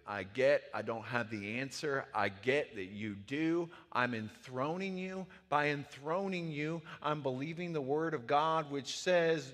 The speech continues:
the Father's testimony, back to Brent last week, the Father's testimony, which says, "You are Jesus, you are King, you are Lord, you are Master,"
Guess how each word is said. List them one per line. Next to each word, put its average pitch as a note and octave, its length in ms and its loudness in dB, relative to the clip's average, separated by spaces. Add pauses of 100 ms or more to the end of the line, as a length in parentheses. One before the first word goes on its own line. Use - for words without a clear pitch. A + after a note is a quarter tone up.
(120)
the C3+ 100 0
Father's D#3+ 460 2
testimony, D3+ 640 -2
back C#3+ 280 2
to D3 60 -6
Brent C3+ 360 -4
last C#3 320 0
week, D#3 180 -4
the C3+ 80 -6
Father's D3+ 400 2
testimony, D3 500 -4
which C3+ 180 -8
says, C3 280 -2
"You F3+ 200 4
are D#3 140 8
Jesus, C#3 540 -4
you D#3+ 200 2
are D3 140 6
King, D3 460 -8
you D3 180 0
are C#3 140 6
Lord, C3 340 0
you C3 120 -2
are B2+ 120 4
Master," C#3 440 0